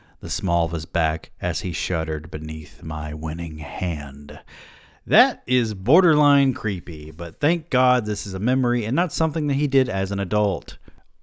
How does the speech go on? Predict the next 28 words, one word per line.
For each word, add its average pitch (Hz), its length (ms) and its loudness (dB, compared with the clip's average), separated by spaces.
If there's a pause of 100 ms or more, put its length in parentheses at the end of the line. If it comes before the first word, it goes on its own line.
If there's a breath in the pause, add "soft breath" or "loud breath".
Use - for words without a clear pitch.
(140)
I 170 140 4
had 113 500 2 (1160)
one 104 460 2
sleepover 80 920 -4
at 76 80 -10
my 82 300 -2
house 76 320 -8
growing 76 340 -6
up, 76 180 -12
and 78 120 -8
I 76 280 -8
never 85 300 -6
did 80 160 -8
it 78 100 -12
again 80 460 -10 (640 loud breath)
until 98 280 0
my 82 180 0
girlfriend 82 560 -2
moved 80 220 -6
in 82 120 -2
with 80 160 -4
me, 82 80 -2
of 80 120 -6
course. 90 260 -2
But 95 260 -4 (1300)
other 135 220 2
than 104 180 0
that, 98 400 -2